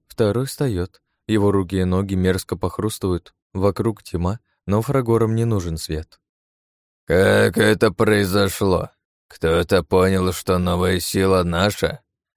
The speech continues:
Кто за этим стоит? Новусы? Отвечай, семнадцатый!» Семнадцатый отступает. Хоть он и знает, что его не тронут, но страх перед тремя почти материализуется в тяжёлом и затхлом воздухе.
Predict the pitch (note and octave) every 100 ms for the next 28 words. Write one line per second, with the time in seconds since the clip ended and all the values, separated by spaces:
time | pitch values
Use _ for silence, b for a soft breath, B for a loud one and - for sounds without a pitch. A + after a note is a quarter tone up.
0 | _ - - F2+ F#2 F#2+ G2+ F#2+ G#2 F#2+
1 | - G#2 G2 D#2 D2+ _ - E2 F2+ A2+
2 | A#2+ F#2 - F2 - _ _ _ _ _
3 | - F2 F#2+ G#2+ A2 - A#2+ G2+ D#2+ G2
4 | F#2+ G2 F2+ E2 F2 D2 E2 - _ _
5 | _ _ _ _ _ _ _ - G#2 G2
6 | G2 - - A#2 - - - E2+ E2 -
7 | _ _ _ - G#2 G2 F#2+ F2+ G2+ G2
8 | F2+ - F#2+ F#2 F#2+ F2+ G2 G2+ F2 -
9 | _ _ G2 G#2 - G2+ G#2 - G#2+ G2+
10 | - G#2 F#2+ F#2 G#2 - - G2 F#2+ G2+
11 | G2 F#2+ E2+ F2+ F2 G2 - F#2+ E2+ F#2+
12 | G2 G2 F2+ F#2+ - G2+ F#2+ F#2 D#2+ E2
13 | - G#2+